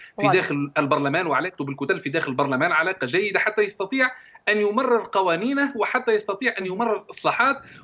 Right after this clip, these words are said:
Speaker 1: وحتى يجد الدعم السياسي والدعم البرلماني والدعم الشعبي المطلوب لإنجاح عمل حكومته.
Speaker 2: واضح، واضح على التوضيحات،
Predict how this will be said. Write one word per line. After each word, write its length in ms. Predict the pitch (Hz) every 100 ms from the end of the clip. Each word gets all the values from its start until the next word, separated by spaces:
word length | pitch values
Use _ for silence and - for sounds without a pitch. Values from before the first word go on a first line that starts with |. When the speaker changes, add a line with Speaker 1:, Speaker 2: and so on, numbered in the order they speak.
| -
Speaker 1:
وحتى 360 | - 320 -
يجد 380 | 269 320 262 226
الدعم 560 | 208 165 277 294 320 311
السياسي 600 | 214 - 196 262 320 -
والدعم 400 | 269 226 233 220
البرلماني 540 | 196 180 180 165 208 233
والدعم 380 | 196 185 190 165
الشعبي 540 | - 196 185 202 214 - _ _ 165
المطلوب 480 | 165 156 196 220
لإنجاح 420 | 170 165 139 175 156
عمل 220 | 156 156
حكومته. 680 | 147 139 123 117 98 92 _ - - - -
Speaker 2:
واضح، 480 | 262 277 262 -
واضح 560 | 254 233 240 240 240 -
على 100 | 226
التوضيحات، 840 | 226 226 220 214 262 262 262 -